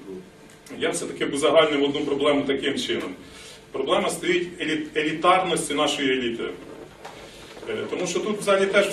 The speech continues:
ми всі еліта. Ми інтелектуальна еліта, є інша еліта, спортивна, таке інше. Але ми, безумовно, передусім маємо якусь претензію до політичної еліти. Питання її ін-,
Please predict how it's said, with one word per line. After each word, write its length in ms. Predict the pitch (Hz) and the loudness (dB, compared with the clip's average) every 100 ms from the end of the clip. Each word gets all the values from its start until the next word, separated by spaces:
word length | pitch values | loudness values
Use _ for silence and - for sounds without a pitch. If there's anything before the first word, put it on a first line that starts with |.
| - | -2
ми 120 | 151 | 0
всі 220 | 151 - 151 | 0 0 0
еліта. 380 | 143 139 - | 0 0 2
Ми 100 | 135 | 0
інтелектуальна 640 | 160 170 175 170 196 190 175 165 | 0 0 -2 2 6 6 4 0
еліта, 260 | 160 143 | 0 2
є 120 | 139 139 | 4 4
інша 380 | 196 185 - | 2 -2 0
еліта, 380 | 156 151 151 147 | 2 2 0 0
спортивна, 540 | 135 143 139 180 160 139 | -2 -4 0 0 0 -2
таке 240 | - 156 | -2 -4
інше. 420 | 170 170 143 123 - - - | -4 -4 -2 -2 -4 -12 -6
Але 160 | - 214 | 0 2
ми, 80 | |
безумовно, 520 | 202 185 180 190 160 151 139 - | 2 0 0 0 0 -2 -4 -2
передусім 440 | 139 151 151 170 | -2 0 0 2
маємо 260 | 147 143 135 | 2 2 0
якусь 200 | 131 - | -2 -6
претензію 480 | 139 156 143 131 | -6 -4 -2 -2
до 60 | 123 | -2
політичної 600 | 131 120 - 131 120 104 | -4 -4 -2 0 0 -4
еліти. 220 | 92 - - - - - - | -8 -10 -14 -18 -20 -20 -12
Питання 340 | - 202 208 | 2 2 4
її 300 | 175 175 165 | 2 0 0
ін-, 160 | 151 | -4